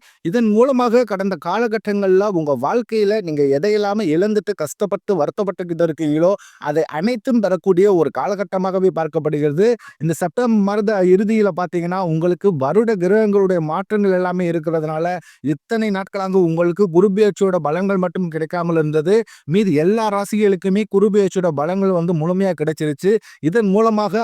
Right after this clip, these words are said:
அவங்க பொருளாதாரத்துல கொஞ்சம் முன்னேறிக்கிட்டு படிப்படியாக உயர்ந்து வந்துகிட்டு இருக்காங்க. ஆனா விருச்சிக ராசிக்காரங்க கடந்த காலகட்டங்கள்ல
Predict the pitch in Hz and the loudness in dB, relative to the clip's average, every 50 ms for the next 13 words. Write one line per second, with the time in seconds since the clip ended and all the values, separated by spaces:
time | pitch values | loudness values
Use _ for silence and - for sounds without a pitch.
0 | - - 139 151 160 220 214 214 233 233 196 - 170 175 196 220 208 202 196 185 | -2 -4 -2 0 0 2 4 4 2 2 2 0 0 2 2 2 2 2 0 0
1 | - 202 208 175 190 180 175 170 156 151 160 175 196 202 190 170 175 160 175 185 | 0 -2 -2 0 0 0 0 0 -2 0 0 0 0 0 0 0 -2 -4 -4 -4
2 | - 160 165 180 - 185 185 180 185 185 185 160 151 175 180 190 185 165 156 156 | -2 -2 -2 -2 -2 -2 -4 -2 -2 0 0 2 2 2 2 2 0 0 0 -2
3 | 175 165 160 151 165 156 139 - 151 151 151 156 170 180 190 - - - - - | -2 -4 -2 -2 -4 -4 -4 -4 -4 -4 -2 -2 -2 -2 -2 -4 -8 -16 -18 -12
4 | - 127 143 156 147 135 139 165 202 190 - 220 214 208 196 180 - 180 175 - | -8 -6 -4 -4 -2 0 2 2 2 2 0 0 0 0 0 -2 -2 -4 -4 -4
5 | 175 170 165 165 170 180 165 160 151 147 151 139 135 - 139 147 170 190 190 175 | -4 -4 -4 -4 -4 -4 -4 -4 -6 -6 -4 -6 -6 -6 -4 -4 -2 -2 -2 -2
6 | 185 156 185 175 175 170 170 180 180 | -4 -4 -2 -2 0 0 0 0 0